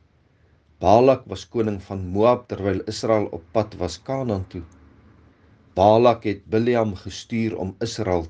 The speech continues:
te vervloek. Terwyl Israel in Sittim was, het vrouens uit Moab hulle uitgenooi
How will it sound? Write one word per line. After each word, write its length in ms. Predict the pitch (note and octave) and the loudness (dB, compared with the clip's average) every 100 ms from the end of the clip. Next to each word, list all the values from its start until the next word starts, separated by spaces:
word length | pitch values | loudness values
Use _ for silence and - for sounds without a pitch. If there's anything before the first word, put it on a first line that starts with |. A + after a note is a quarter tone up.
| - | -10
te 100 | E2+ | -12
vervloek. 600 | - - - C2+ - _ _ _ _ _ _ _ _ _ _ _ _ _ _ _ _ | -10 -12 -8 -10 -10 _ _ _ _ _ _ _ _ _ _ _ _ _ _ _ _
Terwyl 320 | F#2 F#2+ A2 | 0 4 4
Israel 500 | A2 A#2 B2+ A#2+ A2 | 2 -2 2 4 4
in 200 | G2 G2+ | 0 -6
Sittim 480 | - - C3 D3+ A2+ | -6 -10 -6 -6 -4
was, 440 | D#2+ F2 G#2+ - - | -4 -6 -6 -14 -14
het 160 | - | -14
vrouens 460 | - C3 C#3 C3+ - | 0 6 6 4 0
uit 200 | G#2+ - | -4 -6
Moab 420 | F#2+ G#2+ A#2 A2+ | 0 4 4 2
hulle 220 | G2 G2 | -4 -4
uitgenooi 680 | C3 C3+ - G#2+ G#2 G#2+ G#2 | -4 -8 -8 -4 -2 -2 -6